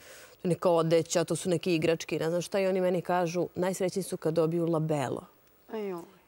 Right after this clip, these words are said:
Speaker 1: Ja pomislim, pa naravno, napolju je hladno i labelo im treba, jer njima,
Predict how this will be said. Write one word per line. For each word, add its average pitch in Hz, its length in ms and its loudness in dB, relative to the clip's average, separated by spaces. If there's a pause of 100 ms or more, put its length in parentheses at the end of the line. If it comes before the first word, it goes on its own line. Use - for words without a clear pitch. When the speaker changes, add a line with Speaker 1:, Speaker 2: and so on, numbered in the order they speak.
(140)
Speaker 1:
Ja 214 120 0
pomislim, 233 520 2
pa 175 160 2
naravno, 208 500 2
napolju 202 440 2
je 160 80 4
hladno 165 720 2 (380)
i 190 120 2
labelo 165 600 4
im 180 180 2
treba, 143 320 0
jer 170 100 4
njima, 165 280 2